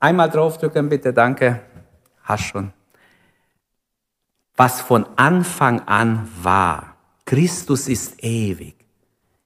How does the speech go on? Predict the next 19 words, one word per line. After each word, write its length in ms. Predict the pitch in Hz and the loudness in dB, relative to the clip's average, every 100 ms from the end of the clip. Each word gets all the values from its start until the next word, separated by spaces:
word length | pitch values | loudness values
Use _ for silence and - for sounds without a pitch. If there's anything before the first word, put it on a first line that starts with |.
| _ _ 123 | _ _ -8
Ist 240 | - - - | -8 -8 -2
ewig. 680 | 165 156 117 117 123 - _ _ _ _ _ _ _ _ _ | 0 2 2 0 0 -8 _ _ _ _ _ _ _ _ _
Das 180 | - 123 | -2 2
erinnert 460 | 135 143 175 135 139 | 4 6 4 4 4
uns 240 | 131 120 | 2 2
auch 360 | - 123 117 - | 2 2 4 0
an 500 | - 117 107 98 101 _ _ _ _ _ | -2 0 2 0 -2 _ _ _ _ _
das 200 | - 117 | -4 -2
Alte 440 | - 123 147 156 147 | 2 4 4 4 0
Testament. 920 | 131 120 - 120 117 117 110 104 - | -2 -4 0 2 2 4 2 0 -2
Da 100 | 104 | -2
hat 160 | 113 - | 0 0
schon, 440 | - 117 110 85 - _ _ _ _ _ _ _ _ _ _ _ - - _ - _ _ _ _ _ - | 2 4 4 -2 -10 _ _ _ _ _ _ _ _ _ _ _ -20 -20 _ -20 _ _ _ _ _ -4
ähm, 440 | 117 113 113 107 - - - - _ _ _ _ _ _ _ _ _ _ _ _ _ _ _ _ | 2 4 4 2 -2 -12 -20 -20 _ _ _ _ _ _ _ _ _ _ _ _ _ _ _ _
manch 280 | 113 139 147 | 2 4 4
einer 200 | 127 117 | 4 4
von 240 | - 117 | 4 4
ihm 280 | 117 113 95 | 4 2 2
geweissagt. 1080 | 113 92 98 117 139 - 127 120 117 - | 2 4 6 6 4 2 4 4 2 -8